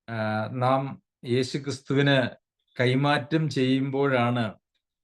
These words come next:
യഥാർത്ഥത്തിൽ നമ്മളുടെ രക്ഷ എന്ന് പറയുന്ന ഒരു യാഥാർത്ഥ്യമാകുന്നത്.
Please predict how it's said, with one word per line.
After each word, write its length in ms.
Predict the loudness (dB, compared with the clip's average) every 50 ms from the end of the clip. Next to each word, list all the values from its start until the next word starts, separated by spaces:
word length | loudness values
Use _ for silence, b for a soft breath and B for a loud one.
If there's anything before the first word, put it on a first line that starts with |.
| _ _ -12
യഥാർത്ഥത്തിൽ 880 | -6 -2 0 2 2 2 2 0 -2 -6 -4 -4 -2 -4 -4 -4 -6 -8 _ -12
നമ്മളുടെ 440 | -8 -6 -4 -2 -2 -2 0 0 0
രക്ഷ 420 | 2 0 0 -2 -4 -8 -6 -4
എന്ന് 460 | -4 -4 -4 -6 _ -6 -4 -4 -2 -2
പറയുന്ന 400 | 0 0 0 0 2 2 0 0
ഒരു 140 | 0 0
യാഥാർത്ഥ്യമാകുന്നത്. 1040 | 0 0 0 0 0 0 -2 -2 -2 -2 -2 -2 0 0 0 0 0 -2 -4 -6 -10